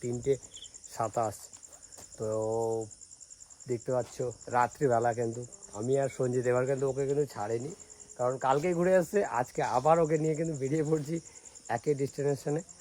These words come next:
তো চলো যাওয়া যাক সকাল সকাল। আর যেতে যেতে তোমার সাথে কোথায় যাচ্ছি, আরও অনেক গল্প আছে, আরও অনেক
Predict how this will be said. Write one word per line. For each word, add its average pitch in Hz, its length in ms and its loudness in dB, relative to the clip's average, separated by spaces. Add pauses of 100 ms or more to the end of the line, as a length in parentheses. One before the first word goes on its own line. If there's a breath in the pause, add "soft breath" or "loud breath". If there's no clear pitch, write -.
(320 soft breath)
তো 143 160 2
চলো 160 300 2 (240)
যাওয়া 127 200 6
যাক 139 160 4 (140)
সকাল 127 220 0
সকাল। 135 280 0
আর 117 80 0
যেতে 131 260 -2
যেতে 139 180 -2
তোমার 143 240 4
সাথে 147 120 -8
কোথায় 135 280 0
যাচ্ছি, 139 300 0
আরও 123 200 0
অনেক 143 280 -2
গল্প 143 300 4
আছে, 160 320 2 (540 soft breath)
আরও 131 320 2
অনেক 160 240 0